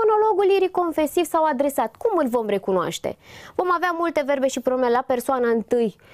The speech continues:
în special pentru cel confesiv, la persoana a doua pentru cel adresat.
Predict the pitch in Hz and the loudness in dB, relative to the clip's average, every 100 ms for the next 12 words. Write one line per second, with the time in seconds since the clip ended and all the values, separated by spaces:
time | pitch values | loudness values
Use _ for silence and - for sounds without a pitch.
0 | - - 262 240 226 247 233 220 202 254 | -8 -2 0 0 0 0 0 0 0 0
1 | 233 202 175 175 339 349 311 262 254 262 | 0 -2 -2 -2 0 2 0 0 0 0
2 | 233 208 214 240 214 233 220 214 233 214 | 0 2 2 2 0 -2 -2 -2 0 0
3 | 190 170 170 - | 0 -2 -2 -2